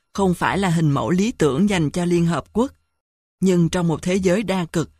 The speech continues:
các mối quan hệ ngoại giao và kìm kẹp lẫn nhau như hiện nay, đó là một sự chào đón trở lại của công thức Bắc Kinh. Sẽ tuyệt vời biết bao nếu như Pháp và Anh,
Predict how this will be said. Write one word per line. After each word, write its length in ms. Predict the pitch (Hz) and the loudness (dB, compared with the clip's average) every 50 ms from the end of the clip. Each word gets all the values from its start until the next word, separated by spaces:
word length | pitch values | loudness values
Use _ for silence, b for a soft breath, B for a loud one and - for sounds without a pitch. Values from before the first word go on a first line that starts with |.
| _ _ _ _ - | _ _ _ _ -4
các 160 | 202 226 240 | -4 -2 0
mối 220 | 220 185 175 214 - - | 0 0 0 0 -2 -4
quan 240 | 202 190 180 175 | -2 -2 0 0
hệ 200 | 175 175 98 107 | 0 -2 -2 -4
ngoại 320 | 139 160 165 156 110 107 147 | -4 -4 -2 -2 -4 -4 -6
giao 340 | 151 180 190 185 180 175 170 | -4 -4 -2 -2 0 -2 -2
và 200 | 160 175 160 143 | -2 -2 -4 -4
kìm 320 | - - 185 175 156 147 | -4 -2 -2 0 0 0
kẹp 280 | - - 160 147 - 135 | -2 -2 -4 -4 -4 -4
lẫn 300 | 139 139 131 117 196 202 | -4 -4 -2 0 0 0
nhau 240 | 202 190 180 175 | 0 0 0 0
như 180 | 170 175 175 170 | 2 2 2 2
hiện 300 | 165 170 147 131 139 151 | 2 0 -2 -2 -2 -2
nay, 260 | 175 175 175 170 160 - _ _ _ _ _ _ _ _ _ - | -2 -2 -2 -2 -4 -6 _ _ _ _ _ _ _ _ _ -4
đó 240 | - 160 165 185 | -2 0 0 0
là 140 | 247 269 208 | 0 0 0
một 180 | 165 156 143 - | 0 -2 -2 -2
sự 200 | - 156 135 147 - | -4 -2 -2 -2 -2
chào 220 | - 175 165 147 | -4 -4 -4 -2
đón 260 | 135 147 143 170 233 247 | -2 -2 -2 -2 -2 -2
trở 180 | - 165 127 | -2 -2 -2
lại 400 | 185 196 185 113 95 117 135 139 - - | -2 -2 -2 -4 -2 -4 -4 -6 -6 -4
của 240 | - 147 127 104 185 | -4 -2 -2 -2 -4
công 280 | - - 180 165 165 | -4 -4 -2 -2 -2
thức 240 | - - 240 - - | -2 -4 -4 -4 -4
Bắc 240 | 190 220 - _ - | -6 -8 -8 _ -2
Kinh. 240 | 185 180 175 165 151 - _ _ _ _ _ _ _ _ _ _ _ _ _ _ _ _ _ _ _ _ _ _ _ _ _ - | 0 2 2 0 0 -4 _ _ _ _ _ _ _ _ _ _ _ _ _ _ _ _ _ _ _ _ _ _ _ _ _ -6
Sẽ 180 | - 190 180 196 | -2 0 0 0
tuyệt 220 | 185 220 185 - - | 0 0 0 0 0
vời 240 | 175 185 170 156 | -2 -2 -2 0
biết 220 | 151 165 233 - - | 0 -2 -2 -2 -2
bao 320 | - 196 202 196 190 190 | -4 -2 -2 0 0 0
nếu 200 | 180 175 180 214 | 2 2 2 2
như 220 | 240 220 202 190 175 | 2 2 2 0 0
Pháp 440 | - - 190 196 220 254 254 _ | -2 -4 -6 -4 -4 -6 -6 _
và 140 | - 175 147 | -4 -4 -2
Anh, 320 | - - 175 185 185 185 | -2 -2 0 0 0 0